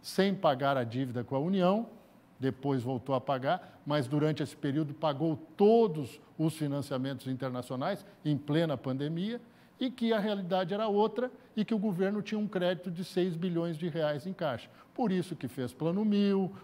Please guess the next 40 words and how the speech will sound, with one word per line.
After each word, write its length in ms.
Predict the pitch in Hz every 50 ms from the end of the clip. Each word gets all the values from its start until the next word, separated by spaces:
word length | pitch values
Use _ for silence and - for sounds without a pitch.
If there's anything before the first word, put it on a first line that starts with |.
| - -
por 140 | - 151 147
isso 160 | 156 - -
que 80 | - 156
aumentou 420 | 143 147 143 135 135 - 143 135
o 60 | 123
salário 420 | - - 143 131 123 123 123 120 123
dos 180 | 123 135 120
servidores, 920 | - 160 160 165 190 220 185 196 220 214 208 208 196 196 185 185 175 - - - - - - -
por 180 | 208 208 185
isso 420 | 196 190 190 175 - - - 175 160
que 160 | - - 156
investiu 760 | 151 147 135 147 143 117 - - - - 156 151 139 123 104 - - - - -
em 80 | 147 156
uma 220 | 160 156 139 151
série 360 | 151 - - 147 139 139 135
de 140 | 123 113 123
outras 320 | 131 131 127 - 127 120 -
questões, 480 | - 160 151 - - 180 202 185 143
inclusive 720 | 165 156 - 156 156 147 123 113 170 180 165 135 139 120 - - - -
em 160 | 160 165 160
obras 380 | 156 151 147 143 123 131 127 110
de 80 | 123 127
rodovias 600 | 120 135 127 113 131 123 110 104 117 127 120 113
federais, 520 | - 143 143 131 151 151 156 175 196 -
que 80 | - 156
agora 280 | 131 123 135 139 135 131
o 20 |
governador 640 | 123 127 117 131 131 131 127 120 117 135 131 113 - - - -
Jorginho 420 | - 131 139 131 120 110 143 143
Melo 260 | 135 135 135 147 135 120
quer 180 | - 147 139
que 100 | - 156
o 40 | 139
Lula 260 | 139 160 170 165 156
devolva 480 | 135 147 135 110 123 165 196 190 156 127
esse 160 | - 127 110
dinheiro 300 | 101 113 120 147 156 147 - - - - - - _ - -
para 140 | - 98 -
Santa 260 | - 120 113 113 101
Catarina. 500 | 107 101 92 110 98 110 147 170 170